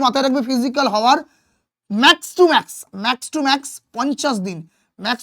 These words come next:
to, max to max পঞ্চাশ দিন আগে কিন্তু, max to max পঞ্চাশ দিন আগে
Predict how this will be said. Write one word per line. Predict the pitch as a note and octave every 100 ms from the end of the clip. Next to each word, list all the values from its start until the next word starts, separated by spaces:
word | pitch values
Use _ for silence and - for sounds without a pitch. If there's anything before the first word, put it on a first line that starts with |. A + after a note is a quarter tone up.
| -
to, | C4+
max | B3+ B3 -
to | D4+
max | C#4 C4+ - A3+
পঞ্চাশ | B3 - C#4 A3+
দিন | C#4 C#4
আগে | A3 A#3+ C4
কিন্তু, | B3 - E4 - _ _ F#3
max | A#3 -
to | D4
max | C#4 B3 -
পঞ্চাশ | A#3+ A3+ C4 A3+
দিন | C4
আগে | A3